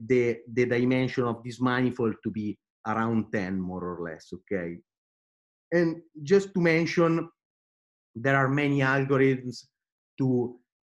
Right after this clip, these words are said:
uh, measure the intrinsic dimension of a dataset, as you, and, uh,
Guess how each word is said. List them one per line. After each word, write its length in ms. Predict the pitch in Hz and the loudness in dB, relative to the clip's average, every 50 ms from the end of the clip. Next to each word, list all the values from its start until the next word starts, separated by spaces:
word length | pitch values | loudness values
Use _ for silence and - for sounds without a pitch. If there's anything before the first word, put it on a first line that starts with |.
| _ - | _ -12
uh, 260 | 107 104 104 101 104 104 | -8 -4 -4 -2 0 0
measure 540 | 113 131 135 127 127 117 110 127 120 120 113 113 | 0 0 0 0 -2 -2 0 0 0 0 0 0
the 100 | 123 123 | 0 0
intrinsic 600 | 127 123 120 - 131 131 135 127 135 - 107 - | 2 0 -2 -2 -2 0 0 0 -2 -4 -10 -4
dimension 500 | - 123 123 123 127 131 127 131 - 123 | -4 -4 -2 -2 -2 -2 -4 -4 -6 -6
of 120 | 120 113 117 | -6 -6 -6
a 40 | 117 | -2
dataset, 540 | 127 131 135 135 - 139 135 - 143 135 | 0 -2 -2 0 -2 -8 -4 -4 -6 -4
as 380 | 139 120 117 117 117 113 - - | -4 -6 -4 -4 -4 -4 -4 -6
you, 80 | 143 147 - 107 - - | -8 -8 -8 -14 -14 -10
and, 400 | 110 113 117 117 113 113 110 104 | -10 -8 -6 -2 -2 -2 -2 -2
uh, 140 | 113 110 110 | -2 -4 -4